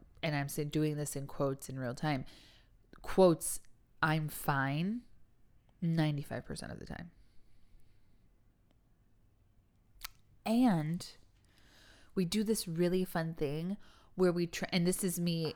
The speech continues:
inclu-, including myself, that my coach has even been like, "Ooh, Sylvia." Sometimes we like to just slap on a positive thought. We like to say, "Oh, okay, you know, yeah, yeah,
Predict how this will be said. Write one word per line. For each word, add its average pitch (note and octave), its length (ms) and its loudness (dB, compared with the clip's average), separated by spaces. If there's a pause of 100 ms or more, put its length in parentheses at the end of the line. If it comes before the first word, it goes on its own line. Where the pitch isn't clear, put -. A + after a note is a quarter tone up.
(120)
inclu-, D#3+ 360 0
including G3 480 6
myself, C#3+ 640 0 (100)
that C#3 300 0
my C#3+ 120 0
coach - 320 2
has D#3 140 -2
even C#3+ 280 -4
been C#3 180 -4
like, C3+ 220 -6
"Ooh, G#3 280 0
Sylvia." A#2 360 -6 (1200)
Sometimes A3+ 1160 -2 (320)
we F3 180 2
like F3+ 240 0
to - 140 -4
just - 400 -6 (160)
slap - 580 -2
on D3+ 300 0
a D3 120 -2
positive C#3+ 580 0
thought. B2 340 -6 (1400)
We F#3+ 220 6
like F3+ 360 4
to D#3+ 380 0 (540)
say, D#3 560 2
"Oh, C#4+ 160 10
okay, A#3+ 200 6
you G3+ 180 2
know, G3+ 60 4
yeah, E3+ 300 4
yeah, C#3 180 0